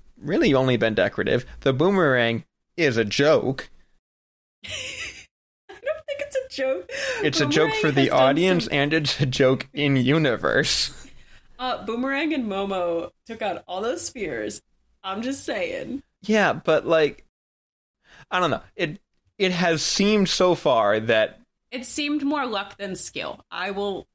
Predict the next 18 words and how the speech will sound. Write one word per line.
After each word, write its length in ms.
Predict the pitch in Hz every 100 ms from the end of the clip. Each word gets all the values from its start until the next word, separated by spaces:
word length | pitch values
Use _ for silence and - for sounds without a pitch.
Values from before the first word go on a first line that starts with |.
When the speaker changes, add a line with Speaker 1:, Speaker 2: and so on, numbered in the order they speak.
| 185
Speaker 2:
I 80 |
will 220 | 185 190 185
give 220 | 185 170
it 140 | 175 -
that. 280 | - - -
Speaker 1:
And 200 | 160 160
Speaker 2:
It's 240 | 147 - -
Speaker 1:
it, 220 | 175 151 _ _ -
it's 200 | 151 131 151
generally 600 | 139 170 180 180 175 165
been 240 | 143 143 127
presented 520 | 131 127 123 120 113
thus 200 | 104 -
far 260 | - 107
that, 140 | 104 80
like, 320 | 98 107 107
bending 420 | 107 113 107 107
is, 580 | 107 104 101 - - -